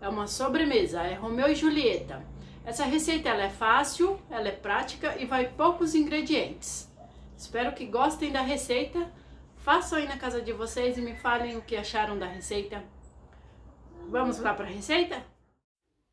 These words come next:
Pra essa receita, nós vamos precisar de uma caixinha de creme de leite,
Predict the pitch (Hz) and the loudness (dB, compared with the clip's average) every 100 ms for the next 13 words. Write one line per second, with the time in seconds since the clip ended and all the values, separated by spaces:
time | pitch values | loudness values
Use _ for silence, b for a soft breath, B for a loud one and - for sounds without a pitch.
0 | _ _ - 165 165 196 226 254 214 202 | _ _ 0 6 8 8 8 4 8 8
1 | - 180 185 190 175 165 175 190 214 - | 8 8 8 6 6 6 6 4 2 0
2 | 190 - 160 165 160 156 147 151 151 - | -2 0 2 6 8 6 4 2 2 2
3 | 156 160 - 220 220 202 175 - 196 233 | 0 0 2 4 6 6 4 6 8 10
4 | 214 220 165 160 180 - 233 240 | 8 8 10 10 8 6 2 2